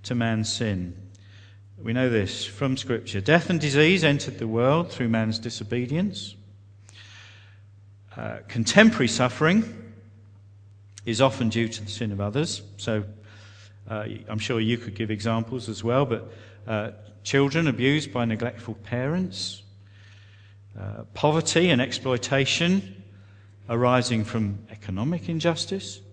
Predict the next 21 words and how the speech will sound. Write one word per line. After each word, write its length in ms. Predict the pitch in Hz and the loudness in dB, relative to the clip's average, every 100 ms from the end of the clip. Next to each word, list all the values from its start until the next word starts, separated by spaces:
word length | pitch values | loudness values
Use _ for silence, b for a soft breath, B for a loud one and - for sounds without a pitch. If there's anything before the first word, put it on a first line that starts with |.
| - - - - B B B B B B B B B B - - - - - - - - | -20 -20 -20 -20 B B B B B B B B B B -20 -20 -20 -20 -20 -20 -20 -4
refugees 920 | 143 170 - 147 151 170 214 214 - | 4 4 4 2 6 8 6 4 0
fleeing 600 | - - - 143 156 170 | -8 -12 0 4 4 4
the 80 | 135 | 2
cruelty 480 | - 143 139 135 135 | 0 0 0 0 -4
of 140 | 117 | -2
war, 480 | 120 123 139 180 190 - - - - - - - - - b b b b b b - | -2 0 0 0 -4 -12 -18 -20 -20 -20 -20 -20 -20 -20 b b b b b b -2
victims 540 | 160 - 170 160 139 | -2 0 0 2 2
of 100 | 123 | 0
drink 280 | - 156 104 | 0 0 2
driving 580 | 127 131 143 160 165 127 | 4 6 4 2 0 0
or 160 | 110 | 2
other 340 | 123 131 123 117 - | 0 0 -2 -4 -8
reckless 380 | 131 - 139 - | -10 -8 -12 -10
behaviour. 560 | 123 117 127 127 143 143 B B | -6 -4 -4 -2 -4 -4 B B
It's 160 | - - | -18 -8
all 300 | 147 151 151 | -6 -4 -6
the 80 | |
consequence 880 | 147 147 139 - - 95 87 - - - b b b b - - | -6 -6 -6 -8 -12 -10 -10 -10 -12 -12 b b b b -20 -14
of 400 | - 110 110 - - - - | -6 -6 -6 -10 -20 -20 -14
man's 300 | 113 110 110 | -8 -6 -6
sin. 320 | - 147 107 | -8 -8 -10